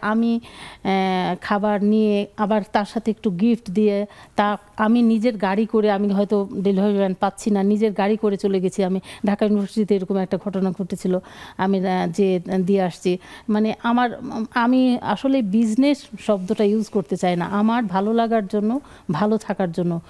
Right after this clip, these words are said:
মানে, আহ, ভালো কাজের মধ্যে থাকার জন্য আমার আসলে বিজনেসে নামা।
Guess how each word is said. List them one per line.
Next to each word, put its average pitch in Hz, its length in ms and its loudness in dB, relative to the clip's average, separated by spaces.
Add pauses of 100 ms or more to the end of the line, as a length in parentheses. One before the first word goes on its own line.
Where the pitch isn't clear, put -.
(420)
মানে, 196 460 2
আহ, 185 320 -2
ভালো 220 280 0
কাজের 226 360 0
মধ্যে 220 300 2
থাকার 202 320 -2
জন্য 190 240 0
আমার 175 220 0
আসলে 185 320 0
বিজনেসে 185 480 0
নামা। 190 300 0